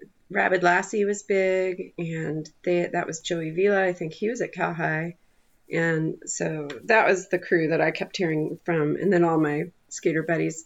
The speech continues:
had their own little garage band, Broken Image,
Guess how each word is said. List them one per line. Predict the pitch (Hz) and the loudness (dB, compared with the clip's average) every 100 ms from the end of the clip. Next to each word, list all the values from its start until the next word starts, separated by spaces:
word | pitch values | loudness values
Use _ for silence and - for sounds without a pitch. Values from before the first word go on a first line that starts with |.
| - | -10
had | - 160 | -6 0
their | 247 294 | 4 4
own | 202 175 | 4 4
little | 170 160 | 2 0
garage | 170 165 170 - | 0 0 -2 0
band, | 160 156 175 - | 0 0 -2 -4
Broken | 139 147 208 | -6 -2 0
Image, | 285 254 240 | 0 0 -4